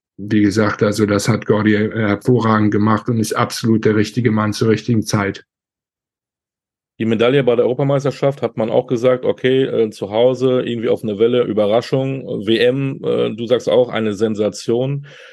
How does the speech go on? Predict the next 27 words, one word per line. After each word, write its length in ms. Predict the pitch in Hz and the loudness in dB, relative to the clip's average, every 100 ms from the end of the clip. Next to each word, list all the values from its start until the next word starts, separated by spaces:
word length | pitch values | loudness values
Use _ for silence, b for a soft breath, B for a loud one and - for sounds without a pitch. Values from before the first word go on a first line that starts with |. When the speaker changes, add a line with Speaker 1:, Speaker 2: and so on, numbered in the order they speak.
| B _ _ _ | B _ _ _
Speaker 2:
Jetzt 220 | 101 - | -12 -8
ist 200 | - - | -10 -4
man, 140 | 135 | -2
es 140 | 117 - | -2 -6
steht 160 | 123 | -2
Olympia 420 | 110 107 127 143 139 | 0 2 2 2 2
vor 160 | 143 | 2
der 120 | 147 | 2
Tür 400 | 143 156 160 160 | 2 2 4 4
und 120 | 120 120 | 2 0
mit 140 | 113 | 0
den 120 | 117 | 0
Medaillen 480 | 113 104 98 104 127 | 0 0 0 0 0
gehört 220 | 101 127 | 0 0
man 100 | 127 | 2
ja 120 | 117 | 2
auf 160 | 107 - | 0 -2
einmal 600 | 110 139 147 101 107 127 | 0 0 0 0 0 0
auch 220 | - 101 | -2 -4
zu 140 | - 95 | -6 -6
den 120 | 92 | -6
Favoriten. 760 | - 87 90 95 - 95 80 _ _ b b b _ _ _ _ | -6 -8 -2 0 0 -4 -8 _ _ b b b _ _ _ _
Siehst 260 | 107 104 - | -8 -6 -2
du 20 | |
das 100 | 95 | -2
auch 160 | 95 - | -2 -2
so? 200 | 131 | -4